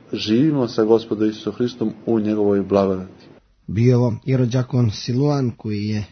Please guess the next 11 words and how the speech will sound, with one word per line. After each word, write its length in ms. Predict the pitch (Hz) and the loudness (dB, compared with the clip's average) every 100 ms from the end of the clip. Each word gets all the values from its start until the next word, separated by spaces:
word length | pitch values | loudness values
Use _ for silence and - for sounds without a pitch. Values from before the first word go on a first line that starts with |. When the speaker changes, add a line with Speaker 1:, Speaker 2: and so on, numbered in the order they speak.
| - | -6
Speaker 2:
na 160 | 127 | -6
temu 340 | 123 127 117 113 | -2 -2 0 -2
sticanje 540 | - 123 - 107 92 | -4 -6 -2 -2 -2
blagodati 680 | 95 143 139 131 135 127 110 - - _ | -2 -2 0 -2 -2 -2 -4 -4 -20 _
govorio 520 | 180 175 160 147 143 117 - _ | 4 6 6 4 2 -2 -10 _
u 120 | 170 | 2
manastiru 680 | 151 127 117 - - 113 117 - | 2 2 -2 -4 -6 -4 -4 -6
Podmajine. 520 | - 90 90 104 107 101 - _ | -8 -4 0 2 2 0 -8 _
Kompletan 460 | 147 131 123 117 | 0 2 2 2
tonski 440 | 95 98 92 - 82 | 0 0 -2 -6 -8
zapis 680 | 107 135 - 147 135 - | -4 -4 -2 -2 -2 -6